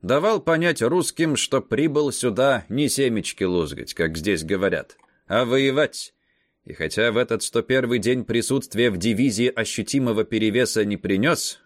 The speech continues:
русские сражались с отчаянием висельников. Активность его войск была пусть и не очень результативна, но похвальна.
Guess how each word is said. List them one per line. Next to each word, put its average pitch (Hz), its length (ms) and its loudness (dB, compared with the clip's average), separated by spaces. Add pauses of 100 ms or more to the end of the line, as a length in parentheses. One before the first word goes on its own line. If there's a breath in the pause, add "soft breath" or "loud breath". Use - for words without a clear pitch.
русские 135 560 0
сражались 131 680 2
с - 60 -2
отчаянием 120 680 0
висельников. 98 840 0 (640 soft breath)
Активность 180 760 0
его 156 260 0
войск 156 340 0
была 131 260 2
пусть - 380 -2
и 123 80 2
не 113 140 2
очень 160 380 0
результативна, 143 1000 2
но 113 140 0
похвальна. 85 640 -2